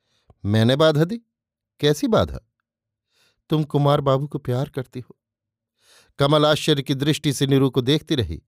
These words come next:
कहा, "प्यार करती हूं? इसका एक ही अर्थ मेरे पास है,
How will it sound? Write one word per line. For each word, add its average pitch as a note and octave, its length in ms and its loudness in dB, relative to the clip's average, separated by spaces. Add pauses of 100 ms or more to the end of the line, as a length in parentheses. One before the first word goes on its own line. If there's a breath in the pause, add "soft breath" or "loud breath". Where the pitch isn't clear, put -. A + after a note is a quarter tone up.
(440)
कहा, A2 200 0 (640)
"प्यार A#2+ 240 2
करती A#3+ 320 -6
हूं? D2+ 120 -6 (800)
इसका A#2 240 0
एक D3 300 2
ही D3 280 2
अर्थ C#3+ 240 0
मेरे C#3 180 0
पास E3 340 -2
है, - 120 -20